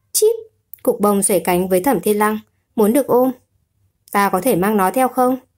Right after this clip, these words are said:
Thẩm Thiên Lăng hỏi. "Đương nhiên có thể," Tần Thiếu Vũ xoa đầu hắn. "Nhưng bây giờ, nó là niềm vui duy nhất của Thiên Phàm và Diệp Cẩn. Ngươi có chắc là muốn cướp đi hay không?" Thẩm Thiên Phàm đau đầu muốn nứt ra. Diệp Cốc Chủ giận dữ.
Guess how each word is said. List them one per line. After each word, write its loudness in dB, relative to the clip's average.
Thẩm 0
Thiên 0
Lăng -2
hỏi. 0
"Đương 4
nhiên 2
có 0
thể," 0
Tần 2
Thiếu 2
Vũ 2
xoa 0
đầu 0
hắn. -6
"Nhưng 2
bây 2
giờ, 2
nó 2
là 2
niềm 2
vui 2
duy 2
nhất 0
của 0
Thiên 0
Phàm 0
và 0
Diệp -4
Cẩn. -2
Ngươi 2
có 0
chắc -2
là 2
muốn 0
cướp 0
đi 2
hay -2
không?" -2
Thẩm 0
Thiên -2
Phàm 0
đau 2
đầu 2
muốn -2
nứt 0
ra. -2
Diệp -2
Cốc 0
Chủ 0
giận -2
dữ. 0